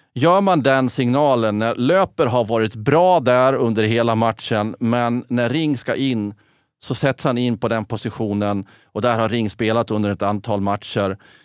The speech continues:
med, eh, fågel och fisk, eh, resultat, kan man väl säga, om man ser framåt och bakåt. Eh, så är det i alla fall för mig en tydlig signal om att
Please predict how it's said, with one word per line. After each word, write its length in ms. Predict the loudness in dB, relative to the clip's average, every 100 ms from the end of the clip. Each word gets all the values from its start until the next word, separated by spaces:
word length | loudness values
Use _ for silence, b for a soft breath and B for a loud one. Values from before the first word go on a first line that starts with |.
| b b
med, 460 | -2 0 2 0 2
eh, 280 | 2 2 -2
fågel 500 | -4 -2 0 0 -2
och 80 | -2
fisk, 460 | -4 -4 -8 -4
eh, 460 | 0 0 0 -2 -2
resultat, 560 | -4 -6 -6 -4 -4
kan 120 | -4 -4
man 120 | -4
väl 100 | -4
säga, 280 | -4 -2 -2
om 60 |
man 100 | -4
ser 320 | -4 -4 -4
framåt 440 | -4 -6 -4 -4 -4
och 60 |
bakåt. 520 | -2 -2 -2 -8 -10 -20 b b b b b b -10
Eh, 560 | -4 -2 0 -2 -2 -4
så 240 | -6 -2
är 80 | 0
det 60 | 2
i 40 |
alla 100 | 0
fall 200 | 0 -4
för 120 | -2
mig 280 | -2 0 -2
en 120 | -2
tydlig 340 | -4 -4 -4 -4
signal 440 | -4 -4 -2 -4
om 120 | -4
att 300 | -6 -8 -18